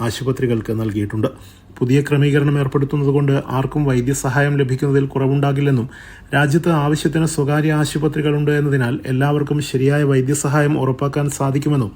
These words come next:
അധികൃതർ വ്യക്തമാക്കി. സിറാജ് പള്ളിക്കര, മീഡിയ വൺ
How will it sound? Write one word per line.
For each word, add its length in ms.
അധികൃതർ 420
വ്യക്തമാക്കി. 560
സിറാജ് 440
പള്ളിക്കര, 320
മീഡിയ 340
വൺ 220